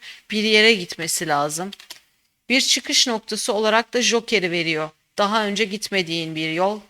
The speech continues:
daha önce yapmadığın bir şey, seçmediğin bir şey, yeni bir şey, deneyimi hayatında duruyor. Yepyeni bir sayfa olarak kendini gösteriyor. Bu sayfada geçmişten bazı izler olsa da, e,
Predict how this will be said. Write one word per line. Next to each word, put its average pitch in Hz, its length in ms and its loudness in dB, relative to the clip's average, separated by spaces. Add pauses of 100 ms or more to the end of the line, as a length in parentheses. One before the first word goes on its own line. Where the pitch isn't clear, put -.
(120)
daha 175 280 2
önce 175 180 -2
yapmadığın 175 680 -2
bir 170 100 -4
şey, 196 300 0 (240)
seçmediğin 165 840 -2
bir 156 100 -4
şey, 185 280 0 (300)
yeni 220 360 2
bir 196 120 2
şey, 185 440 0
deneyimi 185 540 0 (240)
hayatında 180 760 4
duruyor. 170 340 -2 (120)
Yepyeni 180 640 -2
bir 156 80 -4
sayfa 156 560 -2 (320)
olarak 175 460 2
kendini 170 420 -2
gösteriyor. 180 520 0 (360)
Bu 269 100 -2
sayfada 202 480 0
geçmişten 208 720 0
bazı 208 300 2
izler 185 440 2
olsa 185 440 -2
da, 185 180 -2 (400)
e, 151 580 0